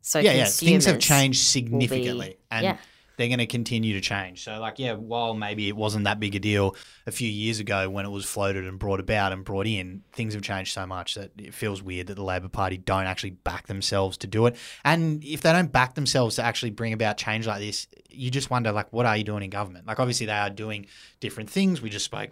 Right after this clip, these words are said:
Speaker 2: spent a lot of time talking about The Voice, but at the same time, something like this as well, you,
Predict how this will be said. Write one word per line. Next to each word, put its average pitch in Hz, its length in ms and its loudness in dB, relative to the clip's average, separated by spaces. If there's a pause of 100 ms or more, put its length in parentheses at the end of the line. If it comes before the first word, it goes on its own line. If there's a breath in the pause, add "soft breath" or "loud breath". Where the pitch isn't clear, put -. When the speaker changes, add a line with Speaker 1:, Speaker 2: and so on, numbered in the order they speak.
(100)
Speaker 2:
spent 113 240 -6
a 104 40 -4
lot 104 120 -6
of 98 60 -12
time 104 240 -6
talking 104 240 -6
about 101 200 -6
The 110 60 -14
Voice, 117 400 2
but 107 240 -2 (300 loud breath)
at 110 80 -6
the 110 60 -4
same 117 200 2
time, 110 220 0
something 117 320 -2
like 101 160 -2
this 107 240 -2
as 98 100 -8
well, 98 420 -2
you, 110 140 -16